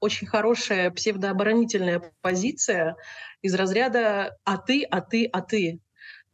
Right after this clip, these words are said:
А, очень хорошо на эту тему, а, высказался, а, Иван Алексеев, который известен также как Noise M C,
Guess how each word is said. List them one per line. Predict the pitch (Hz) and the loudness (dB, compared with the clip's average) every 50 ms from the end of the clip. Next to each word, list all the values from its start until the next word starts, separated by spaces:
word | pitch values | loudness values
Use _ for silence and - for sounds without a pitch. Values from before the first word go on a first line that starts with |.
| _ _ | _ _
А, | 190 196 185 180 180 180 180 180 - - | -2 0 0 2 2 2 0 -2 -6 -4
очень | - 196 208 - 240 233 | -2 -2 0 2 0 0
хорошо | 233 240 214 214 208 - - 277 285 277 240 220 | 2 2 0 0 0 -2 -4 -2 0 2 2 2
на | 202 196 196 | 2 0 -2
эту | 196 196 208 | -2 -2 -4
тему, | - - 254 254 240 226 214 208 202 190 190 185 190 180 180 - - | -2 0 0 2 2 2 2 2 2 2 0 0 0 -2 -4 -6 -4
а, | 185 180 175 180 175 175 | -2 -2 0 0 0 2
высказался, | 180 233 226 - - 185 185 190 190 175 - - 196 180 175 175 165 175 165 - _ - - 214 | 0 0 0 -2 -2 -2 0 0 0 -2 -2 0 0 0 0 0 -2 -2 -4 -6 _ -14 -8 -4
а, | 190 190 185 185 185 | -2 0 0 2 2
Иван | 185 202 202 196 | 2 2 2 2
Алексеев, | 185 180 180 175 - - 208 185 175 165 - _ _ _ - - | 0 0 -2 -4 -4 -2 0 0 0 -2 -4 _ _ _ -10 -6
который | - 170 - 170 165 160 165 170 | -6 -4 -2 0 0 0 0 -2
известен | 165 165 190 180 180 180 170 | -2 -2 -4 -4 -4 -6 -4
также | 165 165 170 175 175 | -2 -2 0 0 -2
как | 180 170 - | -4 -4 -2
Noise | 202 190 185 170 165 175 | 0 0 0 0 0 0
M | 180 | -2
C, | 180 - - 269 294 330 | -2 -2 -2 -2 -2 -2